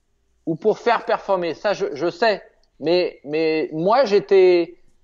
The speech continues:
je vous l'ai dit, euh, la compéti-, la compéti-, la compétition, <laughs> pardon, me faisait peur. Et, et pendant dix-sept ans, ça a été, euh, prendre l'avion et partir à l'autre bout du monde, euh,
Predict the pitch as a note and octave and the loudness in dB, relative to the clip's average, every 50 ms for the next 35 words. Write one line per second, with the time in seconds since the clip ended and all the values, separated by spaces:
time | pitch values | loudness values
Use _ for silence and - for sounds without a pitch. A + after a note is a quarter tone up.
0 | _ _ _ _ _ _ - A#2+ C3 E3+ F#3 F#3 F#3 E3 G#3 A#3+ D4 E4+ E4+ B3+ | _ _ _ _ _ _ -14 -6 -2 2 2 4 4 4 2 4 4 4 4 2
1 | F3 D#3+ D3+ D3+ D3 D3 B2+ D3 F3 F3 - - G#3+ G3+ - A3 G3 - G#3+ G3+ | 0 -4 -4 -4 -6 -6 -2 -2 -2 -2 -2 -6 -10 -4 -4 -4 -4 -2 -4 -6
2 | F3+ E3+ - D3+ D#3+ D#3 - - G3 - - G3 F3+ D3 A#2+ - C#3+ D3 D3 - | -6 -8 -6 -4 -4 -4 -4 -8 -10 -4 -4 -4 -4 -4 -8 -6 -4 -4 -4 -2
3 | - G#3 G3 - G#3+ G3+ - G#3 E3+ - - - G#3 F3 - E3+ E3+ A#3 D#4+ G3 | -4 -6 -2 0 0 0 0 -4 -8 -8 -8 -8 -6 -4 -4 -2 -2 -2 -4 -4
4 | - - F3+ F3 C#3 E3 F3 - - A3 C4+ D#4 C4+ E3 - - - - - _ | -4 -2 -2 0 2 0 0 2 2 2 4 2 2 -2 -6 -10 -16 -20 -20 _
5 | - - - - - - - - - - - - - _ _ _ _ _ _ - | -20 -20 -20 -20 -20 -20 -20 -20 -20 -20 -20 -20 -20 _ _ _ _ _ _ -4
6 | B2 D3+ E3+ F3 A#2 - - D#3+ E3+ E3+ D#3+ E3+ - G#3 G3 F#3+ G3 G3 F3 F#3+ | 0 2 2 0 0 -2 0 0 2 2 0 0 -2 -2 0 0 0 0 0 -2
7 | C4+ A#3 - B3+ B3 - - B3 C4 D4 C#4+ - - A3+ G3+ G3 F3+ - G#3 A3 | -2 -2 0 -2 -2 -2 -2 -6 -6 -6 -8 -6 -4 -2 -2 -2 0 0 0 0
8 | A#3+ B3+ B3 G3+ F3+ E3+ - - - G3+ A3 G#3+ G#3+ G#3 G3+ F#3 G#3+ A3+ A#3+ C4 | 0 2 2 2 0 0 -2 -6 -6 -6 -2 0 0 0 0 0 -2 -2 -2 -4
9 | C#4+ C4+ G#3+ - - F#3+ E3+ - - G3 F#3+ G3 G3+ F#3+ E3+ G#3 G#3 E3+ G3 G3 | -4 -4 -6 -4 -4 -6 -4 -2 0 0 2 2 2 0 0 -4 -4 -4 -4 -4
10 | G3 A3 A#3+ C4+ D4+ C4+ - _ _ _ _ _ _ _ _ _ - - D3 D3+ | -2 -2 -2 -4 -6 -8 -12 _ _ _ _ _ _ _ _ _ -10 -6 -4 -2
11 | D#3 D#3 D#3 D3+ D3+ D3 D3 D3 D3 C#3+ C#3 C#3 C3+ C3 C3 B2+ A#2+ A#2+ A2+ G#2+ | -2 0 0 0 0 0 0 0 0 0 0 2 0 0 0 -2 -2 -4 -4 -4
12 | G#2 G2+ F#2 E2+ E2+ F2 | -4 -4 -6 -6 -8 -10